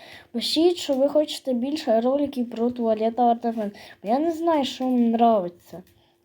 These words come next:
Так що пишіть і, ну, м, по чому, чи мені по Brawl Stars, чи по Last Day,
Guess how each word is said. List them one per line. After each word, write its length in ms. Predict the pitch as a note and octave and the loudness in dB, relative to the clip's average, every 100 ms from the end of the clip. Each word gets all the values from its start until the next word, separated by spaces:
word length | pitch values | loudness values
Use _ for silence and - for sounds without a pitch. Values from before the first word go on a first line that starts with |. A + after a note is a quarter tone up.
| _ _ - _ - | _ _ -20 _ -16
Так 180 | - B3 | -12 -12
що 420 | - A#3+ A3+ G#3+ G#3+ | -2 2 4 2 -2
пишіть 520 | B3+ C4 F4 F4 - | -6 -2 2 0 0
і, 480 | B3+ A#3 A3+ G#3 G#3 - - - - - - - - - - - | -4 -2 0 -2 -4 -10 -20 -18 -16 -14 -12 -12 -14 -14 -10 -6
ну, 180 | - D#4+ G4+ G4 F4+ - - - | 0 2 2 0 -2 -8 -16 -6
м, 580 | B3 A3+ A3+ G#3+ G#3+ G#3+ G#3+ - - - | -2 0 -2 -4 -4 -6 -10 -18 -20 -10
по 120 | - A#3+ | -4 -2
чому, 400 | B3+ B3 A#3 G3+ | 0 0 0 -4
чи 180 | - | -8
мені 220 | A3+ A3 G#3+ | -6 -4 -6
по 320 | G#3+ G#3+ G#3 - _ _ F#3+ | -2 -2 -4 -10 _ _ 2
Brawl 320 | G#3 A#3 G#3+ - - | 6 6 4 -6 -10
Stars, 600 | F3+ F#3 F#3+ F#3 - _ _ _ _ _ | -6 -2 -2 -2 -10 _ _ _ _ _
чи 140 | - A#3+ | -20 -4
по 180 | B3 | 2
Last 380 | B3 B3 A3 F3+ | 4 4 4 -4
Day, 400 | F3 F3 F#3+ F#3+ | -10 -6 -6 -6